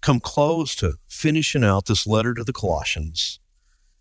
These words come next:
that your Spirit would speak to our hearts,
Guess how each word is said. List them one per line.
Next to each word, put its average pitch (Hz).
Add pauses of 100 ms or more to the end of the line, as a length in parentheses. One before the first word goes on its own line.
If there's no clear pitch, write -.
(320)
that 117
your 156
Spirit 147
would 123
speak -
to 135
our 151
hearts, 87